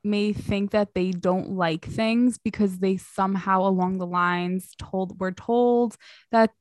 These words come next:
that it wasn't a good food, um, you know, a quote unquote good food, or they associated it negative, negatively, like, "Oh, like, that has a lot of carbs and carbs make you fat."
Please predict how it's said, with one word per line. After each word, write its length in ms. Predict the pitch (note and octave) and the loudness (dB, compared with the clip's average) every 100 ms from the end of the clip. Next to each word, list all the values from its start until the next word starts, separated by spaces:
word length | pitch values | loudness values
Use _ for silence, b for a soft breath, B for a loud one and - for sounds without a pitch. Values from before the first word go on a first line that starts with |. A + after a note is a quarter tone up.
| - | 0
that 200 | G#3+ G#3 | 2 2
it 100 | E3 | -2
wasn't 420 | G#3 G3+ G#3 - | -2 0 0 -2
a 60 | G3+ | -4
good 280 | F#3 G3+ | -4 -6
food, 560 | G3 - G#3 G#3 G#3 G3 B B B - | -8 -6 -2 2 0 0 B B B 2
um, 240 | F#3+ F#3 - | 6 6 4
you 80 | G3+ | 2
know, 120 | F3+ | 2
a 40 | |
quote 220 | F3+ G#3 F#3+ | 0 0 0
unquote 360 | F#3 G3 F3 | 0 -2 -2
good 220 | F#3+ F3+ | 0 -2
food, 440 | F3+ - F#3+ F#3+ F#3+ B B - | -2 -2 2 2 2 B B 0
or 180 | F#3+ F#3 | 2 4
they 340 | F#3 F3+ F3+ | 2 2 0
associated 1000 | F#3+ - - G#3 G3+ - G#3 G3+ G3 F#3+ | -4 -4 0 0 0 -8 -4 0 0 2
it 160 | F#3+ | 0
negative, 720 | - F#3 F3+ F#3 F3 F#3+ F#3 - _ | 2 0 0 -2 -4 -4 -4 -8 _
negatively, 600 | G3+ F#3 F#3 F#3 F3+ F#3 F3+ | 0 2 2 0 0 -2 0
like, 340 | F3 F3 E3+ - | 0 -2 -4 -2
"Oh, 440 | A3 G#3+ G#3 G#3 G3+ | 4 6 6 4 2
like, 340 | F#3+ F#3 F#3 - - | 0 -2 -4 -14 -6
that 160 | G3+ | -2
has 180 | G3+ G3+ | -2 -2
a 40 | |
lot 180 | G3 G3 | 2 2
of 120 | G3 | 0
carbs 560 | - - F#3 F#3 F#3 - | -4 -4 -2 0 -4 -8
and 140 | G3 | -12
carbs 480 | - F#3+ F#3+ F#3+ F#3 | -10 -6 -4 -4 -6
make 240 | G3 F#3+ G3 | -8 -8 -10
you 100 | F#3+ | -16
fat." 640 | - F#3 F3 E3+ F3 - | -8 -4 0 0 0 -4